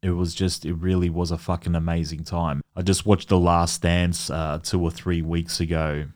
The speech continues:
and I followed that shit really closely in the nineties, so I was like, "Man, I already know a lot of that stuff,"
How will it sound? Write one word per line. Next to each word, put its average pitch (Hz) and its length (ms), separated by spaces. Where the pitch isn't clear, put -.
and 80 360
I 90 100
followed 107 420
that 73 140
shit 85 280
really 90 320
closely 85 540
in 78 100
the 78 60
nineties, 73 480
so - 160
I 78 200
was 78 220
like, 69 320
"Man, 85 220
I - 20
already 113 240
know 87 300
a - 20
lot 82 240
of 76 120
that 82 200
stuff," 78 400